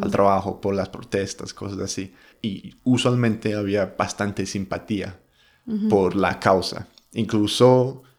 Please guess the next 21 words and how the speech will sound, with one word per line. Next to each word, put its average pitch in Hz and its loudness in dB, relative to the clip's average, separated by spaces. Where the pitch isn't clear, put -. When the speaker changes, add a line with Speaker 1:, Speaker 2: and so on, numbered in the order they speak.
Speaker 1:
había 98 2
un 110 2
manifestante 98 -2
en 92 -6
el 98 -6
mismo 92 -8
trabajo. 101 4
Speaker 2:
Ujú, 214 -6
Speaker 1:
<laughs> 220 -2
Speaker 2:
sí. 202 -12
Speaker 1:
Y 120 4
le, 107 6
le 110 8
daban 101 8
como 110 0
tiempo 101 2
para 95 0
ir 98 0
a 92 -6
manifestar. 120 2
Speaker 2:
Sí. 208 2